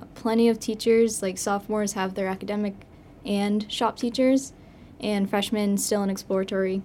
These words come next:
you know, they have their academic teachers. But, um, yeah, there's just a plethora of people that can help you out, and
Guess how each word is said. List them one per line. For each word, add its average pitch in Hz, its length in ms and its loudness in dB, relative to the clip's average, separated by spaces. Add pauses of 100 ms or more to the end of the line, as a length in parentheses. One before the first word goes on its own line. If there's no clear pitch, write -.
(180)
you 208 160 -2
know, 180 80 -4
they - 120 -6
have 196 140 -4
their 196 140 -2
academic 196 420 -4
teachers. 190 600 -8
But, - 180 -6 (720)
um, 220 380 -4 (340)
yeah, 226 160 4
there's 208 280 -2 (160)
just 214 240 -4 (200)
a 208 80 0
plethora 202 640 0
of 190 180 -4
people 190 560 -2
that 190 220 -4
can 202 480 -6
help 202 240 -2
you 190 80 0
out, 175 300 -4
and 185 240 -4